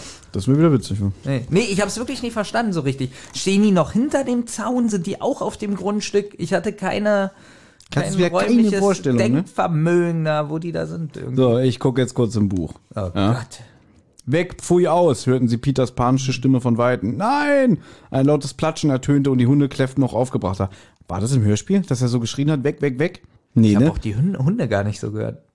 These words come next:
Speaker 1: Nee, das klingt so, als würden irgendwo in der Nachbarschaft die Hunde bellen.
Speaker 2: Ja, aber so richtig weit weg.
Speaker 1: Peter rief Bob durch die Hecke, die hier so dicht war, dass sie ihren Freund nicht sehen konnten. Hinter den Blättern war eine bläulich schimmernde Fläche auszumachen und die Jungen hörten deutliche Planschgeräusche.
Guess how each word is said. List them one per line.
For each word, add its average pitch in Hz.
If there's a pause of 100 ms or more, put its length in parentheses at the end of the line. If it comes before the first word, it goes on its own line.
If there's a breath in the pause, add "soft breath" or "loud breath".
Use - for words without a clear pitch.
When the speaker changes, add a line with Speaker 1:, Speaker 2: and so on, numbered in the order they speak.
Speaker 1:
Nee, 147
das 156
klingt 175
so, 185
als 156
würden 165
irgendwo 160
in 160
der 151
Nachbarschaft 165
die 120
Hunde 110
bellen. 95
Speaker 2:
Ja, 185
aber 147
so 131
richtig 165
weit 143
weg. 156 (460)
Speaker 1:
Peter 175
rief 165
Bob 165
durch 165
die 165
Hecke, 165
die 143
hier 131
so 131
dicht 131
war, 139
dass 123
sie 131
ihren 120
Freund 123
nicht 123
sehen 127
konnten. 95 (320 loud breath)
Hinter 147
den 135
Blättern 131
war 123
eine 110
bläulich 117
schimmernde 120
Fläche 123
auszumachen 95
und 107
die 107
Jungen 120
hörten 117
deutliche 117
Planschgeräusche. 107